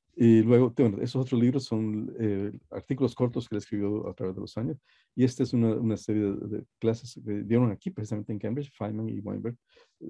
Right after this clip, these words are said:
eh, eh, en, en unas, eh, lecciones especiales sobre, sobre física de partículas. Antes de terminar, y estoy en las últimas, eh,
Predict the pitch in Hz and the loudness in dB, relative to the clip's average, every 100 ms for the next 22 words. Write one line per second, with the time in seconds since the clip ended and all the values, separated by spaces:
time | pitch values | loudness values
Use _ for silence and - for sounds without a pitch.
0 | - 104 101 - 98 - 98 98 - 104 | -6 -4 -4 -6 -8 -6 -8 -10 -8 -8
1 | 98 - - 95 95 104 101 - 101 95 | -8 -10 -10 -10 -10 -12 -14 -8 -6 -6
2 | - - 104 101 - 98 98 - _ _ | -10 -12 -10 -10 -10 -10 -12 -16 _ _
3 | _ _ _ - - 101 104 101 - 101 | _ _ _ -18 -14 -12 -10 -12 -12 -12
4 | 107 92 - - - _ _ _ _ _ | -12 -12 -14 -18 -20 _ _ _ _ _
5 | _ _ _ _ 143 147 180 160 165 156 | _ _ _ _ 0 2 4 4 6 8
6 | 127 180 - _ _ _ _ _ _ _ | 8 6 0 _ _ _ _ _ _ _
7 | _ _ - 113 - 107 98 92 110 143 | _ _ -6 -6 0 0 0 -4 -6 -8
8 | - _ _ _ _ _ 135 120 120 | -10 _ _ _ _ _ 6 6 6